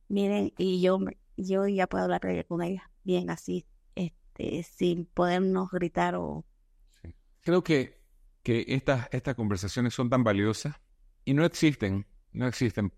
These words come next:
Speaker 2: Eh, el concepto del podcast era conversar con toda, es conversar con toda la gente de la clínica y mostrar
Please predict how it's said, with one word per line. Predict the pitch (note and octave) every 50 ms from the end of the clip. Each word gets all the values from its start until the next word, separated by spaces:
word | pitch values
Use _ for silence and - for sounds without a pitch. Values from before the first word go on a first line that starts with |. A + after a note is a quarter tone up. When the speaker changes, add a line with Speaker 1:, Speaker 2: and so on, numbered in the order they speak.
| _ - -
Speaker 2:
Eh, | - - D#2+ - - - _ - _ _ -
el | A#2+ A2
concepto | - A2 - D3 C#3+ C3 C3+
del | A#2 G2+
podcast | - B2 A#2 - - B2 A2+ - -
era | G#2 G#2+ G#2
conversar | - G2+ F#2+ F#2 F2 - G#2+ G2
con | G#2 F#2+ E2+
toda, | G#2+ G#2 G2 -
es | - A#2+ A2
conversar | - G#2+ F#2 G2 - - G2+ -
con | G2+ F2+
toda | E2+ G2+ G2+
la | G2 F#2
gente | G#2 G2+ G2 G2
de | F#2
la | F2 E2+
clínica | - G2+ F#2 F#2+ F#2+ - - A2 - - - - - - _ - - - _ _ - _ _ _ - - - - - _ -
y | C3 C3+
mostrar | B2+ A#2 - D#3 D3+ D#3+ D#3 - -